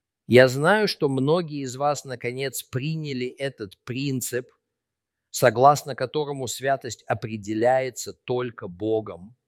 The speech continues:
И все же я могу сказать вам, что некоторые приходили ко мне, все еще не совсем понимая, о чем я здесь говорю.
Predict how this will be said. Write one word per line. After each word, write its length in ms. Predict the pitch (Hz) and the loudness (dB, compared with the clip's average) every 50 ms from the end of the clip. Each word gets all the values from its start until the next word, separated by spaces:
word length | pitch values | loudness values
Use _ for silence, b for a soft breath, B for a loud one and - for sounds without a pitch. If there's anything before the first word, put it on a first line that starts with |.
| _ _ _ _ _ _ _ _ | _ _ _ _ _ _ _ _
И 100 | - 120 | -2 -2
все 340 | 107 - - 160 165 156 135 | -2 0 -2 2 2 2 2
же 140 | 107 110 107 | 0 -2 -8
я 100 | 98 92 | -8 -8
могу 280 | 95 95 98 104 110 | -10 -12 -12 -12 -12
сказать 500 | - - - 117 104 110 110 104 - _ | -12 -10 -10 -8 -6 -6 -6 -6 -8 _
вам, 160 | 98 92 92 | -16 -16 -14
что 200 | 95 - - 101 | -14 -14 -12 -10
некоторые 680 | 95 98 110 139 151 - 165 156 147 - 139 131 135 131 | -8 -4 -4 -4 -4 -4 -6 -8 -6 -8 -10 -8 -8 -10
приходили 720 | 120 110 110 110 95 - 107 107 104 101 107 110 101 95 90 | -10 -10 -12 -14 -12 -8 -10 -10 -10 -8 -10 -10 -10 -10 -14
ко 160 | - - 104 | -12 -12 -12
мне, 480 | 98 98 101 101 117 135 170 196 220 b b b b b b b b | -10 -8 -8 -6 -4 -4 -4 -6 -8 b b b b b b b b
все 280 | - - - 156 160 | -10 0 2 2 4
еще 300 | 160 156 139 - - 139 | 4 2 -2 -4 -4 -4
не 320 | 117 117 120 131 147 160 151 | -4 -2 -2 -2 -2 -2 -4
совсем 640 | - - 147 123 117 - - 139 135 131 120 110 104 | -4 -6 -8 -8 -8 -12 -8 -6 -4 -4 -4 -6 -8
понимая, 680 | - 104 101 101 98 101 101 110 117 117 117 113 117 | -8 -10 -8 -8 -8 -6 -4 -2 -2 -2 -2 -2 -4
о 180 | 120 117 107 104 | -4 -6 -8 -8
чем 280 | - - 127 131 131 | -8 -8 -8 -8 -8
я 200 | 127 117 117 113 110 | -6 -6 -6 -6 -8
здесь 400 | 104 98 98 107 104 98 92 95 | -10 -10 -8 -8 -8 -8 -10 -10
говорю. 640 | 95 104 95 95 95 92 98 117 135 170 190 - | -8 -8 -6 -6 -6 -6 -6 -6 -6 -6 -8 -10